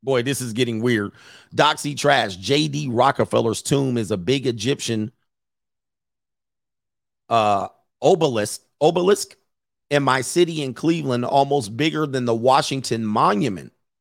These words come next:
obelisk. Yeah, those, those monuments,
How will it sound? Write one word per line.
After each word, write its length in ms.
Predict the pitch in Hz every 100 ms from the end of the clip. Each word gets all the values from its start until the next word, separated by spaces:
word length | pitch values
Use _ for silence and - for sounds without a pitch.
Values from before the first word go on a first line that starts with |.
| _ _ _ _ _ _ -
obelisk. 720 | 139 117 104 82 - - - _ _ _ _ _ _ _ _ _ _ _ _ _ _ _ _
Yeah, 200 | 113 147
those, 320 | 147 180 233 -
those 320 | 180 240 165
monuments, 720 | 160 185 165 135 110 104